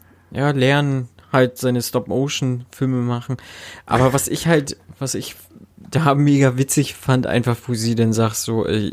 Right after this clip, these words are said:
„Ja, wie, du kennst, kennst du etwa nicht PewDiePie?“ Und da hab ich so gleich, ich sag, oh, da hab ich so gefeiert, ne, weil,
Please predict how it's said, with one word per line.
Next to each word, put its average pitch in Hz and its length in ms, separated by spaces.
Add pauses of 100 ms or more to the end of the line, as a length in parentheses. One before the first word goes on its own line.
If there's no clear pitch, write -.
„Ja, 101 260
wie, 107 180
du 110 140
kennst, 117 420
kennst 120 200
du 104 280
etwa 120 200
nicht 113 180
PewDiePie?“ 139 420 (120)
Und 101 60 (420)
da 113 80
hab 120 40
ich 113 100
so 127 100
gleich, 120 240
ich - 100
sag, 110 240 (320)
oh, 104 80
da 117 80
hab 123 60
ich 123 80
so 151 120
gefeiert, 156 500
ne, 139 180
weil, 123 300